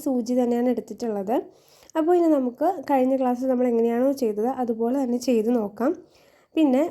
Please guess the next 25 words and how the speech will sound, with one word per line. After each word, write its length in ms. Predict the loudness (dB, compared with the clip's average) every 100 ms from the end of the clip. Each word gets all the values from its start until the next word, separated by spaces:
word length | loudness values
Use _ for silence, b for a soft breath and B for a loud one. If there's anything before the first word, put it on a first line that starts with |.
| 0
ഒന്നും 220 | 2 2 2
കൂടെ 140 | 2 4
ഞാൻ 140 | 2 2
പറയാണ്, 480 | -2 -2 -4 -4 -4 -4 -4
ഇത് 100 | -2
നമ്മളുടെ 500 | 0 0 0 -2 0 -2 -4 B B B -6 0
ആദ്യത്തെ 340 | 2 2 2 2
ക്ലാസ്സൊന്നുമല്ല, 680 | 2 0 0 0 2 0 0 -2 -2 -2
നമ്മളുടെ 320 | 0 2 2
മുന്നത്തെ 480 | 2 2 2 0 0 0
ഉള്ള 120 | 0 2
വീഡിയോസ് 440 | 0 2 0 -2 -4
കണ്ടതിന് 420 | -2 -2 0 -2 -2
ശേഷം 420 | -4 -4 -4 -2 -2 B B B B -2
നമ്മൾ 200 | 0 2 2
ആ 20 | 2
ഒരു 100 | 2 2
ഓർഡറിൽ 400 | 2 0 0 0 0
കണ്ടാൽ 360 | 0 0 0 0 -2
മാത്രമാണ് 540 | -4 -4 -2 0 0 0
ഇതിനെക്കുറിച്ച് 480 | 0 -2 -6 -6 -6
കൃത്യമായിട്ട് 540 | -6 -4 -2 -4 -2 -2
മനസ്സിലാവുള്ളൂ. 720 | 0 -2 -2 -2 -2 0 0 0 B B B B -2
അപ്പോൾ 160 | 4 4
ഞാൻ 100 | 4